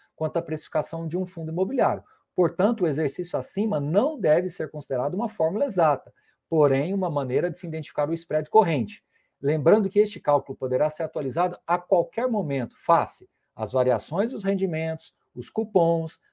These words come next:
as projeções ou as próprias cotas dos fundos imobiliários. Ademais, a tabela anterior foi feita com base em dados passados e um valuation completo, ele usa projeções e premissas futuras.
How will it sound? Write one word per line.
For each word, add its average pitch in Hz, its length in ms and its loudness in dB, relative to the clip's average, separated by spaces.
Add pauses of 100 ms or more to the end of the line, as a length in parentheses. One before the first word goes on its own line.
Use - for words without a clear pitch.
as 127 200 -6
projeções 190 680 -2
ou 220 60 2
as 208 160 -4
próprias 196 400 -2
cotas 156 340 0
dos 165 160 -8
fundos 160 220 -8
imobiliários. 175 560 0 (280)
Ademais, 147 600 2
a 135 80 2
tabela 147 380 2
anterior 151 420 0
foi 156 180 -4
feita 165 320 -4
com 165 180 -6
base 156 360 0
em 151 80 -8
dados 151 280 -2
passados 196 800 4 (320)
e 311 60 -6
um 330 80 -2
valuation 170 560 4
completo, 156 580 0 (200)
ele 180 180 4
usa 160 240 0
projeções 156 640 -4
e 147 60 -8
premissas 139 640 -6
futuras. 151 920 2